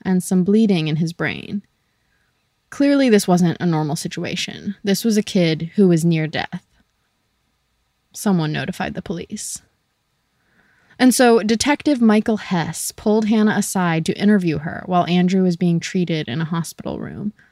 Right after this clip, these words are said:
Hannah talked to the detective without a lawyer. The idea of getting a lawyer probably didn't cross her mind. She was very distracted because she just wanted to get back to Andrew. And so when she answered the detective's questions, she left out huge chunks of information,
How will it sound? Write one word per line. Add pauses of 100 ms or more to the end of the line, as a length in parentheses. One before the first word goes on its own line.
(560)
Hannah
talked
to
the
detective
without
a
lawyer. (100)
The
idea
of
getting
a
lawyer
probably
didn't
cross
her
mind. (720)
She
was
very
distracted
because
she
just
wanted
to
get
back
to
Andrew. (260)
And
so
when
she
answered
the
detective's
questions,
she
left
out
huge
chunks
of
information,